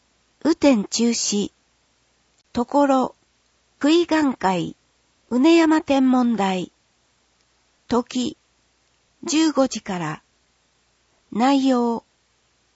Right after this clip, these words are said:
食い眼科医の探索、落ち葉拾い、ピザと焼き芋作りの講習会、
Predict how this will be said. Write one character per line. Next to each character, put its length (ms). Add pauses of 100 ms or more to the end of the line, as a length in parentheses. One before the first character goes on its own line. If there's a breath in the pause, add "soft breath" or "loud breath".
食 200
い 100
眼 280
科 200
医 100
の 140
探 260
索、 500 (580)
落 280
ち 20
葉 140
拾 320
い、 220 (540)
ピ 120
ザ 180
と 220
焼 240
き 200
芋 180
作 280
り 120
の 160
講 240
習 260
会、 400